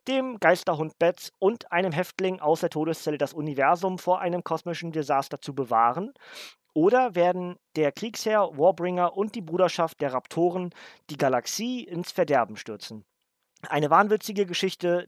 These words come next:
der Chaosmeister Gary Duggan und Andy MacDonald. Enthält Wolverine Infinity Watch zweitausendneunzehn eins bis fünf.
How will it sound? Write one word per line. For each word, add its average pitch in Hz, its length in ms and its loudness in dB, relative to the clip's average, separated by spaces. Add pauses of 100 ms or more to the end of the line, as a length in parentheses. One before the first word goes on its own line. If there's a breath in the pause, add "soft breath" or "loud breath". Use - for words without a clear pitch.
(120)
der 156 240 6
Chaosmeister 143 760 2
Gary 208 240 2
Duggan 170 380 2
und 190 120 -4
Andy 131 300 -4
MacDonald. 127 760 -2 (320 loud breath)
Enthält 185 460 0
Wolverine 190 480 -2
Infinity 170 420 -6
Watch 156 260 -2
zweitausendneunzehn 135 920 -4
eins 120 300 -6
bis - 280 -10
fünf. - 360 -6